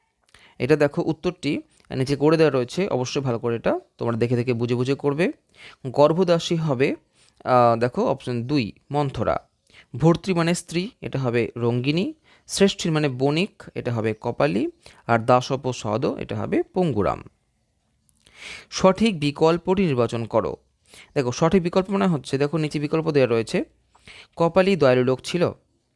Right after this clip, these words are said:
পঙ্গুরাম জুতো ফেলে দিয়েছিল, রঙ্গিনী পুরনো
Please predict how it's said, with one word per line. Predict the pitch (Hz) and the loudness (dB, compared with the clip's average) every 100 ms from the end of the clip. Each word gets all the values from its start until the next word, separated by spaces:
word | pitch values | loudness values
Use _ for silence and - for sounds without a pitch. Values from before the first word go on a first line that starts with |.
| _ - - | _ -20 -6
পঙ্গুরাম | - 165 165 175 175 | 0 0 4 4 4
জুতো | 135 131 | 0 -2
ফেলে | 131 117 | 0 0
দিয়েছিল, | 123 139 135 151 151 175 _ _ _ - | 0 0 -2 -4 -4 -8 _ _ _ 0
রঙ্গিনী | 160 165 160 160 | 2 2 0 0
পুরনো | 139 135 131 120 | 0 0 2 0